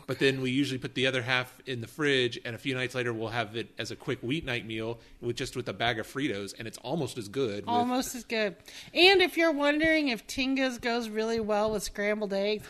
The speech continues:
Speaker 2: it does.
Speaker 1: Oh yeah.
Speaker 2: Oh yeah.
Speaker 1: Um, so yeah, that, and,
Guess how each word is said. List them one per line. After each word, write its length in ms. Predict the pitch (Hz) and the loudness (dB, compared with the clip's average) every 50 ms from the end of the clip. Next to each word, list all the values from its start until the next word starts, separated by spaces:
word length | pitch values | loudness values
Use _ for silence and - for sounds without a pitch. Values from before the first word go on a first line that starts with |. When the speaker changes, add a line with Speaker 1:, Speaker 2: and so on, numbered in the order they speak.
| - - | -6 -4
Speaker 2:
it 200 | 214 226 220 - | -4 -4 -2 0
does. 680 | 226 226 220 214 196 196 202 202 202 202 - - - - - _ _ _ _ _ _ _ _ _ - - - - - - - - - - | 0 2 4 4 2 2 0 0 -2 -4 -8 -10 -12 -14 -18 _ _ _ _ _ _ _ _ _ -20 -20 -20 -20 -20 -20 -20 -20 -16 -12
Speaker 1:
Oh 140 | 92 104 | -10 -8
yeah. 220 | 110 104 98 87 82 - - - - | -6 -6 -6 -8 -10 -14 -18 -14 -8
Speaker 2:
Oh 220 | 208 185 190 202 | -4 -2 0 2
yeah. 300 | 196 196 185 175 170 165 139 - - - - - - - - - - _ _ _ _ _ _ _ - - - _ _ - | 2 2 2 0 -2 -6 -10 -12 -16 -18 -18 -18 -20 -20 -20 -20 -20 _ _ _ _ _ _ _ -20 -20 -20 _ _ -10
Speaker 1:
Um, 540 | - 101 104 104 101 98 95 95 95 101 101 - _ _ _ _ _ _ _ _ _ _ _ _ _ _ _ _ _ _ _ _ _ | -6 -6 -4 -4 -4 -6 -8 -10 -12 -14 -16 -20 _ _ _ _ _ _ _ _ _ _ _ _ _ _ _ _ _ _ _ _ _
so 160 | - - 113 104 | -10 -6 -6 -4
yeah, 200 | 101 101 98 92 | -4 -6 -6 -6
that, 180 | 110 120 - - | -6 -6 -6 -6
and, 280 | 113 117 107 104 101 | -8 -8 -8 -10 -12